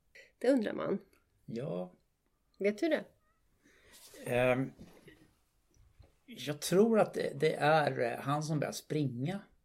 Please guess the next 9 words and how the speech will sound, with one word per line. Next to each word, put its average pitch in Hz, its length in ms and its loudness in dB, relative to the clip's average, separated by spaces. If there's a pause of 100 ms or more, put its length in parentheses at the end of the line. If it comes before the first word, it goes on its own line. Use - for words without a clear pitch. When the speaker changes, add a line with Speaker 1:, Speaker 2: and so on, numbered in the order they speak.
(120)
Speaker 2:
som - 220 -4
faktiskt - 420 -4
är 117 220 -4
den 107 440 -4
som 110 240 -4
har 110 320 -6 (440)
fått 139 180 -8
ner 117 220 0
henne 127 520 4